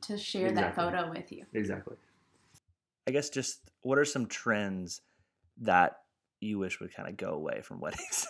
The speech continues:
Speaker 2: <laughs> That's a loaded question, but, like, I'm sure there's a lot of things that, like, maybe, um, are sort of cringy that, like, you kinda wish you could just be like, "Maybe don't do that," that kinda stuff. I don't know. What's something that you've noticed that,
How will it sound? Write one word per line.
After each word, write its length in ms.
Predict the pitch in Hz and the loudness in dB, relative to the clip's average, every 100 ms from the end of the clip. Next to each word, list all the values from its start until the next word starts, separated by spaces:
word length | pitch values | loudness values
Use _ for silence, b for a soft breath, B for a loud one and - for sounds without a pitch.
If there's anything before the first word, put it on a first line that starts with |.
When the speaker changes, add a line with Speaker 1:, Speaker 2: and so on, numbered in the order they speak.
| - | -8
Speaker 2:
<laughs> 120 | - | 10
That's 180 | 156 151 | 10 12
a 60 | 160 | 12
loaded 320 | 143 143 147 | 12 12 12
question, 400 | 123 113 117 110 | 12 10 8 6
but, 120 | 110 | 8
like, 200 | 110 107 | 10 10
I'm 160 | 120 120 | 10 6
sure 140 | - | 6
there's 180 | 127 120 | 2 4
a 60 | 110 | 4
lot 180 | 101 107 | 6 4
of 100 | 110 | 2
things 220 | 104 98 | -4 2
that, 240 | 95 - | 2 2
like, 260 | 98 90 - _ _ _ _ _ _ - | 0 0 -4 _ _ _ _ _ _ -8
maybe, 640 | 110 98 101 101 98 90 | 0 0 2 2 2 0
um, 500 | 92 92 87 85 85 _ - | 2 2 2 0 -6 _ -12
are 100 | 90 | -10
sort 200 | - 90 | -10 -10
of 60 | |
cringy 420 | - 90 90 92 90 | -8 -8 -4 -4 0
that, 240 | 87 - | 0 0
like, 380 | 87 85 - _ _ _ _ - | 0 -2 -6 _ _ _ _ -20
you 80 | - | -6
kinda 220 | 104 92 | 0 0
wish 180 | 87 - | 0 -4
you 60 | 90 | -6
could 140 | 87 | -8
just 120 | 90 | -8
be 100 | 95 | -6
like, 220 | 92 95 | -4 -6
"Maybe 380 | 143 156 165 160 | -10 -10 -10 -8
don't 300 | 147 127 139 | -8 -10 -10
do 220 | 147 120 120 | -8 -6 -6
that," 360 | 117 151 160 _ _ - | -6 -8 -12 _ _ -10
that 120 | 110 | -4
kinda 120 | 107 | -4
stuff. 120 | - 87 | 0 2
I 60 | |
don't 80 | 110 | 4
know. 100 | 95 | 6
What's 180 | 107 113 | 4 2
something 240 | 123 110 | -2 0
that 80 | 95 | -2
you've 160 | 92 95 | -2 -2
noticed 340 | 90 90 - | 0 -2 -2
that, 220 | 90 - | -4 -4